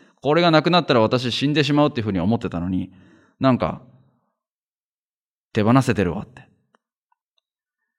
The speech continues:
私たちが救いを達成するには、神の助けが不可、あ、たす-、神の助けが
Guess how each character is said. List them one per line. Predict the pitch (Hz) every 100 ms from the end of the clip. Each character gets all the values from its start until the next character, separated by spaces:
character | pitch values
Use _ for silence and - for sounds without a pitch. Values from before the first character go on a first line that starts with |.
| _ _
私 | 127 185
た | 170
ち | 143
が | 127
救 | - - 151
い |
を | 151
達 | 139 113
成 | - 147
す | -
る | 147
に | 110
は、 | 90 95 - - _ _ _ _ _ _ _ -
神 | 139 120
の | 90
助 | 95 - 113
け |
が | 104 87 - - _ _
不 | -
可、 | - -
あ、 | 101 95 87 - -
た | 101
す-、 | - - _ _ -
神 | 135 113
の | 95
助 | 98 -
け | 113
が | 110 90